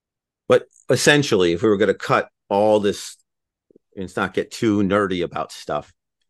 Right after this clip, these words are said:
But, you know, so the principles of Islam are, are peace, unity, and sanctity of life. And it's all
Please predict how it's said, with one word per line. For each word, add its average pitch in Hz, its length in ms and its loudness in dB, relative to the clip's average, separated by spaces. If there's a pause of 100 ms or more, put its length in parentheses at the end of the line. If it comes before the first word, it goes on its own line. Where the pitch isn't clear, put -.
(2500)
But, - 160 -10 (180)
you 80 180 -8
know, 80 140 -8
so - 180 -6
the 85 120 -4
principles 98 460 -2
of 87 60 -4
Islam 87 460 -2
are, 80 260 -2
are 78 180 -2
peace, - 360 -10
unity, 80 380 -4
and 76 100 -6
sanctity 73 380 -6
of 69 120 -8
life. - 400 -8
And 71 120 -6
it's - 240 -6
all 90 480 2